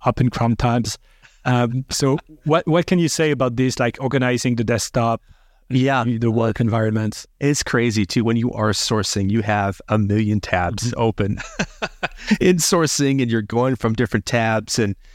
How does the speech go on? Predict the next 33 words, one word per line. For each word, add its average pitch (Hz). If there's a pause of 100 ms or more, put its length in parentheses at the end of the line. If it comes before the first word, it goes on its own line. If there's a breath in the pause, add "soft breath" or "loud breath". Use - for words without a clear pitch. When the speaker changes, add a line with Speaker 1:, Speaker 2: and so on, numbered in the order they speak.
(140 soft breath)
Speaker 2:
you 135
know, 127
there's 123
an 117
extension 127
called 101
Toby 156
extension, 131
which 110
allows 107
you 110
to 110
kind 107
of 101
create 110
different 98
bookmarks -
of 104
your 95
history 147
Speaker 1:
Okay. 170 (320 soft breath)
Speaker 2:
and 107
different. 131 (160)
Speaker 1:
How 156
do 147
you 147
spell 147
that? 196 (500)
Speaker 2:
T - (200)
O 123
B 117
Y, 98 (100)
Toby 107